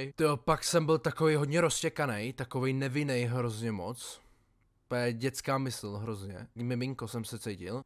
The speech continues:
To jsem si uvědomil hodně věcí, zavřel jsem oči a měl jsem pocit, jak kdyby nade mnou lítal anděl.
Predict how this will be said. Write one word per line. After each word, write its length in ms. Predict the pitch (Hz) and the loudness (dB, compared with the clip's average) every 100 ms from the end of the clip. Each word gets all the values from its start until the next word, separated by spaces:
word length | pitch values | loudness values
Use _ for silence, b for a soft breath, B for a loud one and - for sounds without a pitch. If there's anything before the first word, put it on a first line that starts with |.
| - | -6
To 100 | 139 | -4
jsem 160 | 165 | -4
si 160 | 127 160 | -2 0
uvědomil 320 | 147 156 151 | 2 2 2
hodně 220 | 117 110 | 0 0
věcí, 520 | 139 - 196 196 208 - - | -2 -4 -6 -4 -6 -12 -4
zavřel 340 | 131 131 170 | 0 2 2
jsem 220 | 185 160 | 2 2
oči 500 | 113 - 110 107 185 - _ _ _ _ - | 0 -2 -4 -4 -6 -12 _ _ _ _ -4
a 100 | 120 | -2
měl 220 | 127 131 | 0 -2
jsem 200 | - 170 | -4 -6
pocit, 320 | 151 - 139 | -8 -10 -10
jak 80 | 143 | -8
kdyby 240 | 139 139 | -8 -8
nade 200 | 147 143 | -8 -8
mnou 220 | 143 147 | -8 -8
lítal 260 | 143 135 147 | -8 -10 -10
anděl. 360 | 127 120 95 | -10 -12 -14